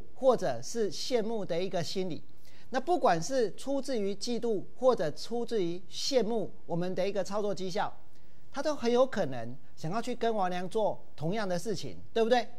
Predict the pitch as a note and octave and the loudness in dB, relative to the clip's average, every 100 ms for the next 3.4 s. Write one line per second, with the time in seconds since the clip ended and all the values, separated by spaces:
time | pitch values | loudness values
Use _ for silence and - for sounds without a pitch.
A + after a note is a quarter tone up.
0 | - - - F#3 G3+ A#3+ A3 F#3+ F3+ F#3+ | -4 -4 -2 0 2 2 2 0 -2 -2
1 | - G#3+ G3 G#3+ G#3 D#3+ - - - E3 | -2 -2 0 2 2 0 -2 -2 0 0
2 | F3 F#3+ F3 F3+ - - - B3 G#3 - | 2 0 0 0 -2 -4 0 2 2 2
3 | E3+ F3+ G#3 G3 | 2 2 0 0